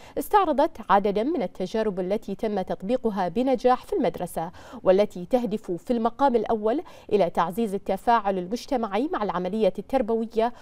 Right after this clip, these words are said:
وصولا إلى تحقيق التكامل المنشود في العملية التعليمية.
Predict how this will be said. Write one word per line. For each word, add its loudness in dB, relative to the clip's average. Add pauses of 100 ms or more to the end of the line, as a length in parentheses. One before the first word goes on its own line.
(180)
وصولا 0
إلى -2
تحقيق -4
التكامل -2
المنشود -4
في -4
العملية 0
التعليمية. -4